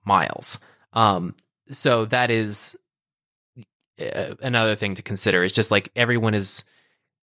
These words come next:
against him but for him because he is, he is the system by which they derive any kind of benefit. Um, so they don't agree with him in the case of Lionel and Claire when it comes to the rocket and the power plant, respectively. Um,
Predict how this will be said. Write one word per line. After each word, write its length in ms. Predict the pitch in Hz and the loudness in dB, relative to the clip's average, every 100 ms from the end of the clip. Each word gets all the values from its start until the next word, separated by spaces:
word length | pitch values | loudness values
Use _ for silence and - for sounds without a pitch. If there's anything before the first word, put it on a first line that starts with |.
| 117 | -2
against 680 | 117 110 131 151 156 - - | -2 0 2 2 0 -4 -4
him 300 | 165 151 135 | 0 2 2
but 160 | 127 | 0
for 400 | - - 180 208 156 | -2 -4 0 0 0
him 400 | 107 98 98 104 | -2 0 0 0
because 360 | 123 - - | -2 2 0
he 260 | - 143 131 | 2 0 0
is, 480 | 110 113 107 101 - | 4 4 4 -2 -4
he 220 | - 151 | -2 2
is 140 | 139 - | 2 0
the 80 | - | 0
system 440 | 135 117 117 101 | 2 2 -2 0
by 160 | 98 98 | 2 4
which 400 | 101 - - - | 2 0 -4 0
they 240 | 110 101 | 0 0
derive 420 | 95 101 101 101 | -2 2 2 4
any 200 | 104 101 | 2 -2
kind 180 | 98 101 | -2 -2
of 100 | 95 | 0
benefit. 480 | 104 113 104 - - - - - _ | 2 2 0 -6 -12 -20 -20 -20 _
Um, 420 | 107 107 98 92 92 - _ _ | 0 0 0 -4 -10 -20 _ _
so 140 | - 117 | -2 0
they 100 | 110 | 2
don't 280 | 117 113 | 2 2
agree 300 | 104 120 147 | 0 -2 0
with 160 | 143 127 | 2 0
him 180 | 117 104 | -2 -2
in 80 | 98 | 0
the 60 | |
case 300 | 98 104 98 | 0 0 2
of 120 | 101 107 | 0 2
Lionel 480 | 95 95 92 95 - - - _ | 2 2 2 -2 -4 -18 -20 _
and 160 | - 101 | -4 -4
Claire 480 | - 104 90 87 101 - - | 0 2 2 0 -2 -8 -2
when 120 | 104 | -2
it 80 | - | 2
comes 280 | 110 98 - | 0 0 0
to 160 | 101 | 0
the 240 | 92 87 82 | 2 2 2
rocket 340 | 101 95 92 | 2 2 0
and 60 | - | -6
the 40 | |
power 260 | 95 123 110 | -2 2 2
plant, 240 | - 104 | 0 -6
respectively. 720 | - - 185 - 160 156 147 147 _ - _ | -6 -4 -4 -2 -2 0 -2 -4 _ -20 _
Um, 340 | 110 101 98 | 0 2 0